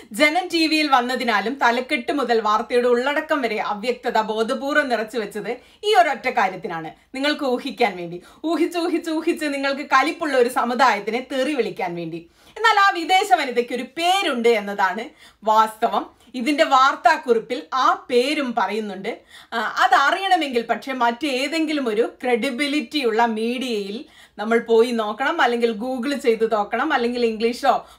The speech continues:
മറ്റേതെങ്കിലും ഭാഷയിലുള്ള വാർത്തയിൽ നോക്കണം. ഞാൻ അങ്ങനെ ചെയ്തു നോക്കി. ഏഹ്, എൻ ഡി ടി വിയിലും Times of ഇന്ത്യയിലും മുംബൈ വിമാനത്താവളത്തിലെ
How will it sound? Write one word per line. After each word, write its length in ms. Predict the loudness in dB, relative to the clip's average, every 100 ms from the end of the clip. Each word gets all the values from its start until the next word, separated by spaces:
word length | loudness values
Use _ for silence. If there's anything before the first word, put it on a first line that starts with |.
| 0
മറ്റേതെങ്കിലും 580 | 0 2 0 0 -2 4
ഭാഷയിലുള്ള 580 | 4 4 0 2 4 4
വാർത്തയിൽ 500 | 4 2 0 0 0
നോക്കണം. 340 | -6 -8 -14 _ _ 0
ഞാൻ 200 | 2 2
അങ്ങനെ 240 | 0 -2
ചെയ്തു 340 | 0 0 0 -2
നോക്കി. 560 | -4 -6 -4 -6 -8 _ _ -12
ഏഹ്, 180 | -8 -6 0
എൻ 240 | 0 2
ഡി 220 | 0 0 -2
ടി 120 | -2
വിയിലും 340 | -2 -2 0 2
Times 380 | 2 0 0 0
of 80 | 0
ഇന്ത്യയിലും 440 | -6 -4 0 2
മുംബൈ 360 | 4 2 2 0
വിമാനത്താവളത്തിലെ 1080 | -2 -2 -2 -2 2 2 2 -4 -4 -4